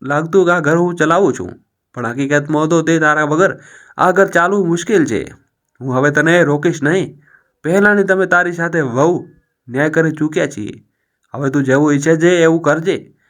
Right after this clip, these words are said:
અને એવું થશે. પાર્વતીએ સાસુને બધું સમજાવી દીધું કે દવા ક્યારે લેવાની. રાત સુધી તેને પોતાનું બેગ પેક કરી લીધું. સવારે બંટી તૈયાર કર્યા પછી પાર્વતી જ્યારે બસ સ્ટેન્ડ જવા માટે આરુ-,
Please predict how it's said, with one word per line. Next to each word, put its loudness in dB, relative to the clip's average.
અને 0
એવું 4
થશે. -2
પાર્વતીએ 0
સાસુને 0
બધું 2
સમજાવી 0
દીધું 2
કે -2
દવા 2
ક્યારે 0
લેવાની. 0
રાત 0
સુધી 0
તેને 0
પોતાનું 0
બેગ -2
પેક -4
કરી -2
લીધું. -4
સવારે 2
બંટી -2
તૈયાર 2
કર્યા 2
પછી -4
પાર્વતી 0
જ્યારે 2
બસ 0
સ્ટેન્ડ -2
જવા 2
માટે 0
આરુ-, 0